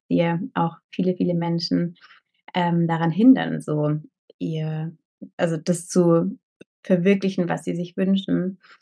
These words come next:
Ähm, genau, wie ist denn das, ähm, aus energetischer Sicht? Also was genau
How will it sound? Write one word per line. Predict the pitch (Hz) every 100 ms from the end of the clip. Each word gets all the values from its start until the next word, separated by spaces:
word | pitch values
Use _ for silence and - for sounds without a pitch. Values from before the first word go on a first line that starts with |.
| _ _ _
Ähm, | 185 175 170 170 170 170 170 175
genau, | 180 180 175 165
wie | 180 196
ist | - - -
denn | 233 226
das, | 262 - - -
ähm, | 180 175 175 170 175 - _
aus | 180 165
energetischer | - 170 165 165 160 170 170 175
Sicht? | 185 170 170 - -
Also | 175 175 180
was | 190 220 -
genau | 214 190 185 185 180 180